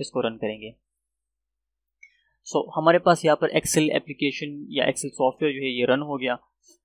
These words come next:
अ, सबसे पहले इस प्रोग्राम को सीखने से पहले हम इसके interface के बारे में थोड़ा सा पढ़ लेते हैं कि जो चीज़ें हमें सामने नज़र आ रही है,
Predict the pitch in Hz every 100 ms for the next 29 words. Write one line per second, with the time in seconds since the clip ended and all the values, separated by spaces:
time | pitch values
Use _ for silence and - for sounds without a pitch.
0 | - 147 - 185 - 214 208 208 196 180
1 | 175 180 175 - 170 156 156 160 151 151
2 | 147 147 - 143 156 151 151 - 143 139
3 | 135 135 135 127 131 - 135 127 120 131
4 | 135 135 139 165 160 160 139 - 127 131
5 | 123 123 120 120 113